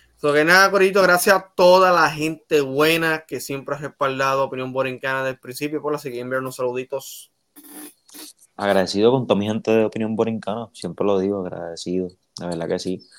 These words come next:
Speaker 2: No olviden escuchar los otros respectivos programas y que les gust-,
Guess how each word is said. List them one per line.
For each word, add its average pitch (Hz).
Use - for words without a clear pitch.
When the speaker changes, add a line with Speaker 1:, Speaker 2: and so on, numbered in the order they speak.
Speaker 2:
No 90
olviden 98
escuchar 101
los 95
otros 95
respectivos 98
programas 117
y 90
que 95
les 87
gust-, 87